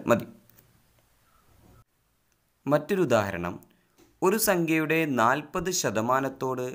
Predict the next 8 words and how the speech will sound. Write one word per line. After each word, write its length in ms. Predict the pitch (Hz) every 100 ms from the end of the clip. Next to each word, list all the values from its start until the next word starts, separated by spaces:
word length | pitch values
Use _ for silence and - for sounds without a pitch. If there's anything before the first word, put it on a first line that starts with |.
| - 104
മുന്നൂറ്റി 540 | 110 127 156 170 170 175 117 107
ഇരുപത് 380 | 131 147 170 185 180
കൂട്ടിയപ്പോൾ 680 | 104 98 139 113 - 101 104 - _ _ - 113
ആ 20 | 165 170
സംഖ്യയുടെ 520 | 107 101 101 95 98 - 104
ഇരട്ടി 380 | 98 95 - 98 -
ലഭിക്കുന്നു. 460 | 107 92 - - - _ _ _ _ _ - -
സംഖ്യ 380 | 170 143 98 78